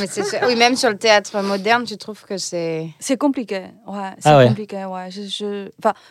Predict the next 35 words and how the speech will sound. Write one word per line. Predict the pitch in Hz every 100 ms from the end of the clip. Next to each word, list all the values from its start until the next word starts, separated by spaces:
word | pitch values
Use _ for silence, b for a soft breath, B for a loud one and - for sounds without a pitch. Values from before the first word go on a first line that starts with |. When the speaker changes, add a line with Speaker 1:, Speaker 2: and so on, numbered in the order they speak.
| -
Speaker 2:
bien | 214
sûr, | 214 226
après, | 202 233 240
c'est | -
mon | 185 175
problème, | - 196 220 190 160
je | -
suis | -
pas | 147 156
française, | 151 208 254 247 190 165 b b b
Speaker 3:
Mais | 214
Speaker 2:
mais |
Speaker 3:
quand | 233
même. | 151 120 101 _ _ _ b b
Speaker 2:
mais | 359
quand | 427 403
même, | 349 233
hein, | 196 226 311
c'est | 330
compliqué, | 330 302 208 185
hein. | 165 170
Speaker 1:
Non, | 226
mais | 202
en | 147
vrai, | 147 160 180
euh, | 156 151 151
ça | 147 170
demande | 185 190 180
quand | 220
même | 214 202
souvent | 220 208 226
un | 196
peu | 175
de |
concentration. | - 151 170 185 -